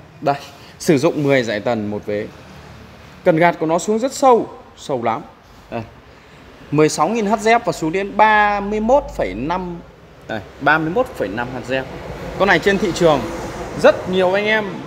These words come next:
đang đánh giá nó là một trong số những chiếc lọc xì đạt hiệu quả âm thanh rất ổn. Với chất lượng I C linh kiện ở trong máy, đây, không hề kém cạnh những sản phẩm anh em như Victor bảy mươi,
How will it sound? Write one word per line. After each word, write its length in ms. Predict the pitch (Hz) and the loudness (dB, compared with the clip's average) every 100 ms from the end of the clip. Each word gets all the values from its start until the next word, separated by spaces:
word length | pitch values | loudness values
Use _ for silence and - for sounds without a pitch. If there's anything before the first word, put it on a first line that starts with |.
| - | -4
đang 160 | 185 185 | -2 0
đánh 160 | 185 | -2
giá 280 | 180 175 175 | 0 0 0
nó 260 | 180 160 196 | 0 0 0
là 120 | 185 | 0
một 140 | 139 | -2
trong 140 | 131 151 | -4 -4
số 120 | 139 | -4
những 340 | 135 160 165 165 | -2 -4 -6 -6
chiếc 260 | - 185 135 | -4 -4 -4
lọc 180 | 107 - | -6 -8
xì 300 | - 113 92 85 - - - - - - - - | -10 -6 -6 -10 -18 -20 -20 -20 -20 -20 -20 -8
đạt 140 | 110 - - - | -8 -8 -10 -8
hiệu 100 | - - | -8 -6
quả 100 | - | -8
âm 220 | - 117 107 | -4 -6 -4
thanh 240 | 120 101 117 | -8 -8 0
rất 220 | - - | 0 2
ổn. 260 | 151 95 95 - - - - - - - - - - - - - - - - - | 0 0 -4 -14 -18 -20 -18 -18 -18 -16 -16 -16 -14 -14 -12 -10 -8 -8 -8 2
Với 180 | 165 185 | 4 4
chất 200 | 180 277 | 4 2
lượng 220 | 254 233 - - | 4 2 2 -4
I 140 | 220 | -2
C 100 | - | 2
linh 340 | 233 220 214 | 2 2 0
kiện 220 | 202 214 165 - - | 0 0 0 -2 2
ở 160 | 131 - | 4 2
trong 180 | 185 175 | -4 -2
máy, 220 | 151 175 - - - - - | -2 -2 -10 -20 -20 -20 -4
đây, 120 | 160 170 - - - - - - - | 0 0 -2 -18 -20 -20 -20 -20 -20
không 380 | - 254 247 240 | 0 0 2 0
hề 220 | 208 180 | 2 2
kém 240 | 165 175 214 | 2 0 2
cạnh 280 | 247 - | 0 2
những 180 | 190 214 | -2 -2
sản 200 | 220 160 | -2 -2
phẩm 180 | 135 104 | 0 0
anh 160 | 156 185 | 0 0
em 200 | 175 170 | 0 -2
như 80 | |
Victor 340 | 180 220 190 170 | -4 2 4 4
bảy 140 | 123 | 0
mươi, 240 | 113 180 | 0 0